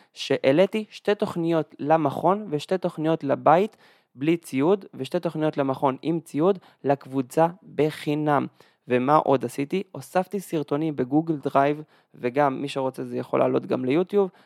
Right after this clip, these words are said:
של התרגילים שאני עושה. זה כמו שאמרתי לכם פה, אני מראה לכם ממש איך אתם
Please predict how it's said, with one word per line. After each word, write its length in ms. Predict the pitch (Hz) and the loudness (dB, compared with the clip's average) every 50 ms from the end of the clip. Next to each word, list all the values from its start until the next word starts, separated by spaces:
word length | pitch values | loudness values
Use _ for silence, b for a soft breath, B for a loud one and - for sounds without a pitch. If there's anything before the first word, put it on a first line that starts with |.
| b b | b b
של 260 | - - 170 180 180 - | -4 0 0 0 2 0
התרגילים 640 | - 160 - 147 139 135 135 143 151 165 175 180 170 | -2 -2 -2 -4 -4 -2 -4 -2 0 0 -2 -2 -4
שאני 360 | 156 - 151 143 147 156 156 | -4 -2 -2 0 0 0 0
עושה. 280 | 147 135 135 - 151 131 | -2 -2 -2 -2 -4 -4
זה 100 | 120 131 | -4 -6
כמו 220 | - 135 139 156 | -8 -6 -6 -4
שאמרתי 380 | 151 - 147 143 147 147 - 143 | -2 -2 -2 -2 -2 -2 -2 -4
לכם 280 | 135 135 - 131 131 127 | -6 -6 -6 -6 -4 2
פה, 200 | - 185 208 214 - _ _ _ _ _ _ _ _ _ _ _ _ - | 6 6 6 4 2 _ _ _ _ _ _ _ _ _ _ _ _ -6
אני 180 | - 135 135 135 | -4 -2 -2 -2
מראה 300 | 135 135 139 135 143 165 | 0 0 0 2 2 2
לכם 280 | 180 190 180 - 165 156 | 2 2 0 -2 -2 -2
ממש 420 | 143 139 151 170 165 151 - - _ - | -2 -2 -2 -2 -4 -4 -8 -18 _ -8
איך 220 | - 165 - - 156 | -8 -8 -6 -6 -10
אתם 260 | 143 - - 139 | -8 -6 -6 -8